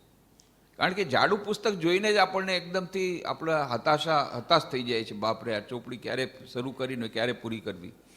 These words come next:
એટલે પછી ચોપડી એમનેમ રહી જાય છે, ગોઠવાઈ જાય છે કબાટમાં.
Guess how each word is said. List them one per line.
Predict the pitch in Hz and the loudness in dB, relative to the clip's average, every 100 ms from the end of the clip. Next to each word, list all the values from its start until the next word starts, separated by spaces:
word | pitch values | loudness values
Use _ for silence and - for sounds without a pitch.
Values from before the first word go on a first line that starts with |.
| - - - | -20 -16 -6
એટલે | 151 | -4
પછી | 170 175 | -2 -4
ચોપડી | 180 175 165 185 | -4 -6 -2 0
એમનેમ | 180 180 160 | 0 0 2
રહી | 139 | 2
જાય | 117 98 | 2 -2
છે, | - - - - - - _ _ - | -4 -16 -20 -20 -20 -20 _ _ -18
ગોઠવાઈ | 160 123 139 165 165 160 139 | -12 -8 0 0 2 2 4
જાય | 110 | 2
છે | 104 101 - - _ _ _ - | 0 -6 -14 -20 _ _ _ -12
કબાટમાં. | - 123 113 87 85 | -2 2 2 0 -10